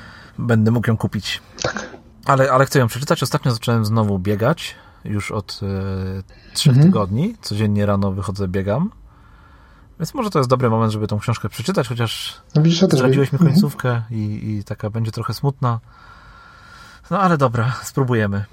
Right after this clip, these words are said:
Speaker 1: <laughs>
Speaker 2: Nie, ona jest właśnie taka dająca nadzieję. E, i jeszcze mogę ci zdradzić, że, zresztą słuchaczom też, e, że Scott jest, e, albo wegetarianinem, albo weganinem.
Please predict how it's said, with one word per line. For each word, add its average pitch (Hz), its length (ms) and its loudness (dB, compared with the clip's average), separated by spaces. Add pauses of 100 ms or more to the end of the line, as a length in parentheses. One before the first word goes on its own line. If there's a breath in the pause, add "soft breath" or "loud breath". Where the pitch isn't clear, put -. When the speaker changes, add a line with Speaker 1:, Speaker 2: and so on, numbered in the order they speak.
(640 soft breath)
Speaker 1:
<laughs> 165 340 -4
Speaker 2:
Nie, 294 400 2
ona 202 160 4
jest 190 120 2
właśnie 196 340 2
taka 196 220 -2
dająca 208 320 2
nadzieję. 185 580 2 (380 loud breath)
E, 147 580 -2
i 165 160 4
jeszcze 180 260 2
mogę 190 160 2
ci 185 140 0
zdradzić, 190 380 0
że, 170 440 2 (180)
zresztą 135 220 -10
słuchaczom 135 380 -6
też, 175 240 -2 (440 loud breath)
e, 160 140 2
że 165 220 2
Scott - 480 -12
jest, 185 280 -4
e, 190 40 4 (1200)
albo 160 200 0
wegetarianinem, 185 680 2
albo 165 160 2
weganinem. 139 560 -2